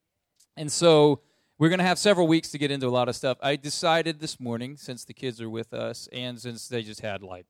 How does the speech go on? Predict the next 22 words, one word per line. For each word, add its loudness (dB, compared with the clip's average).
you -16
know, -20
I -4
told -6
them -6
this -12
morning -12
that -14
I -6
had -2
notes, -6
and -12
then -10
I -8
got -2
it -10
this -16
morning, -12
I -12
was -16
like, -16
"No." -12